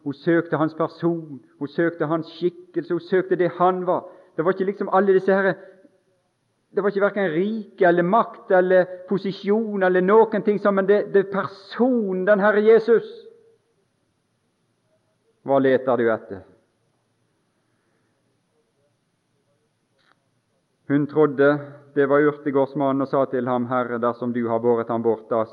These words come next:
si meg hvor du har lagt ham, så vil jeg ta ham." Jesus sier til henne,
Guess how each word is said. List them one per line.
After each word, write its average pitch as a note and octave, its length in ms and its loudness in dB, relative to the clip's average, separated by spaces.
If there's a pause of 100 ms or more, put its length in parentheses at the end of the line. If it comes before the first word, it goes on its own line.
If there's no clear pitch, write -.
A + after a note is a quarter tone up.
si A#2 160 -6
meg G#2+ 320 -4 (240)
hvor A2 160 -6
du A2 160 -2
har G#2 80 2
lagt G#2 320 -2
ham, G2 160 -6 (240)
så A2+ 160 -4
vil G#2 160 -2
jeg G2 240 -2
ta G2+ 160 -4
ham." F#2 300 -10 (580)
Jesus G#2 680 -4 (240)
sier G#2+ 340 -4
til G2+ 160 -6
henne, G2 440 -8